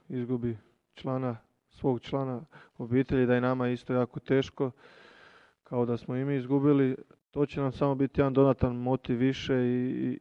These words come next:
i zadatak da za našeg kapetana odigramo još bolje.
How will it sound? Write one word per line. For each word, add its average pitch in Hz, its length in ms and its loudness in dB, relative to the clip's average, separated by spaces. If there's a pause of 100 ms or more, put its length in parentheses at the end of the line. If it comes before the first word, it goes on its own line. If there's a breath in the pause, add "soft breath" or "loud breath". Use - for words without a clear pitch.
(100)
i 123 100 -6
zadatak 120 520 4
da 117 260 -2
za 117 120 -4
našeg 127 280 -2
kapetana 127 680 -2 (420 soft breath)
odigramo 127 480 4
još 131 180 4
bolje. 139 440 4